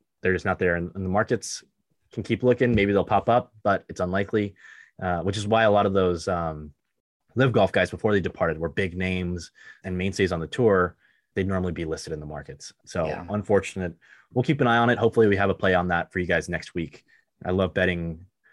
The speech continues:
Speaker 1: bets where, like, in football, where you get bet the under or you get the points 'cause you're automatically in the money when the game starts, and you gotta do something right to make the cut. Normally sixty-five, seventy in ties make it out of a field of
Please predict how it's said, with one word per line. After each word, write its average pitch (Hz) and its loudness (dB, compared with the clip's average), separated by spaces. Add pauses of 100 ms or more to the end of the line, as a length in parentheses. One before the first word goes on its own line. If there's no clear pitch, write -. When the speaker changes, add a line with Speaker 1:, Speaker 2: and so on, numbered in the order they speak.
(440)
Speaker 1:
bets 101 -2
where, 87 4
like, 80 -2
in 78 -12
football, 101 4
where 87 2
you 82 -2
get - -10 (100)
bet - -10
the 87 -10
under 104 0
or 82 0
you 78 -10
get 85 -6
the - -20
points 117 -2
'cause 85 -12
you're 87 -4
automatically 90 0
in 85 -6
the 80 -8
money 104 -2
when 98 -4
the 92 -4
game 107 -4
starts, 131 -2
and 82 -6 (340)
you - -10
gotta 98 2
do 98 -2
something 95 -4
right 90 0
to - -10
make 85 -8
the 82 -12
cut. 85 -4
Normally 82 -8 (720)
sixty-five, 87 -2
seventy 87 -2
in 80 -6
ties 85 0
make 85 -6
it 82 -4
out 80 -2
of 78 -6
a 76 -6
field 78 -6
of 76 -8